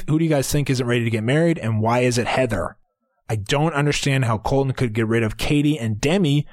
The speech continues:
but keep Heather and Kirpa, who he has no relationship with.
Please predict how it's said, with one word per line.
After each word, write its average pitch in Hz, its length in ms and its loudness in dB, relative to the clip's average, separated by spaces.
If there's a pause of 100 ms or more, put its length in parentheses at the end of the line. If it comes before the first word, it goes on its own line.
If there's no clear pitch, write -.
(100)
but 120 140 -4
keep 151 220 0
Heather 160 440 2
and 123 400 -2
Kirpa, 135 540 -2 (300)
who 135 180 2
he 127 140 2
has 123 200 0
no 127 120 0
relationship 120 680 0
with. - 320 -6